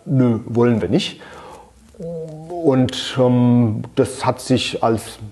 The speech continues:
keinesfalls als Nachteil erwiesen. Ähm, Bruttosozialprodukt auf den Kanalinseln pro Kopf ist, ist gigantisch hoch. Also es ist nicht so, als könnte man außerhalb der E U nicht, nicht gut, ähm, im, im Wirtschaftsleben sich, ähm, behaupten.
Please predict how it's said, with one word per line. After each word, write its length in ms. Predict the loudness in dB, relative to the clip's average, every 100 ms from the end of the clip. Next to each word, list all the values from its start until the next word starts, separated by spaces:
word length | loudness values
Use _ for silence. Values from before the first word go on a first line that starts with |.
| -20 _ _ -18 -14
keinesfalls 480 | -4 -2 0 0 0
als 140 | 0 0
Nachteil 400 | 0 2 2 2
erwiesen. 380 | 2 2 2 0 -10 -8 -2
Ähm, 400 | 0 2 0 -2 -10 -20 -20 _ _ _ _ _ -18 -16 -4
Bruttosozialprodukt 920 | 0 2 4 4 2 0 0 -2 -2 -6
auf 140 | -6
den 80 | -4
Kanalinseln 560 | 0 2 2 2 0
pro 120 | 0 0
Kopf 300 | 0 -4 -6
ist, 320 | -8 -10 -20 -10
ist 160 | -10 -4
gigantisch 420 | 0 2 2 2
hoch. 220 | 2 2 -4 -14 -14 -4
Also 180 | 0 0
es 120 | 0
ist 200 | -2 0
nicht 140 | 2
so, 120 | 4 2
als 160 | 2
könnte 200 | 0 2
man 120 | 0
außerhalb 380 | 0 0 2 2
der 120 | 2
E 60 | 2
U 140 | 2
nicht, 320 | 2 0 -2 -14 -8
nicht 220 | -4 -2
gut, 300 | 0 0 -2 -2
ähm, 300 | 0 0 -2
im, 420 | 0 2 2 0
im 120 | 0
Wirtschaftsleben 600 | 2 2 0 2 2 2
sich, 400 | 0 -2 -2 -8 -4
ähm, 120 | -2
behaupten. 420 | 2 0 -2 -8